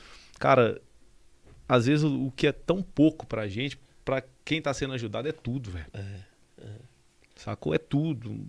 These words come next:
Speaker 1: É... Cara, é... é... até difícil falar, porque, assim,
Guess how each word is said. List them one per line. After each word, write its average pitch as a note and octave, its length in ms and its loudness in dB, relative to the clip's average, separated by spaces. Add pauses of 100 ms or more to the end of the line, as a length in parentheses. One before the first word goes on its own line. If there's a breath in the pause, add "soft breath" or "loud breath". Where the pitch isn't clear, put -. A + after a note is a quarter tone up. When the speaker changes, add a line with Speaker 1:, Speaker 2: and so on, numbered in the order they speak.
(160)
Speaker 1:
É... A#1+ 340 -4 (640)
Cara, D3 340 6 (220)
é... G2 240 -4 (580 loud breath)
é... A#2 80 2
até G3+ 320 6
difícil E3+ 680 2
falar, B2+ 440 8
porque, C#3 260 -2
assim, C3 560 -2